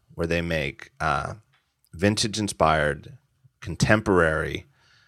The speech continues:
stylish eyeglasses, uh, that start at ninety-five dollars. And it's no bullshit. It's none of this stuff where you have to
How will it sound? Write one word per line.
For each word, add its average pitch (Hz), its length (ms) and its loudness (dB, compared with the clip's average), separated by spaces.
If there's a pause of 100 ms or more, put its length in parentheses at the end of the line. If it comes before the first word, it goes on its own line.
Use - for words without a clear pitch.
(180)
stylish 82 760 2 (120)
eyeglasses, 78 960 -2 (640)
uh, 73 280 -6 (380)
that 76 220 -6
start 120 580 8 (500)
at 87 160 -4
ninety-five 82 540 -2
dollars. - 500 -12 (840)
And 87 400 -2
it's 82 340 -4 (160)
no 117 640 10 (340)
bullshit. 95 560 2 (220)
It's 85 280 -4
none 104 180 2
of 104 80 4
this 92 120 4
stuff - 280 4
where 92 60 4
you 87 40 6
have 87 120 0
to 80 200 -8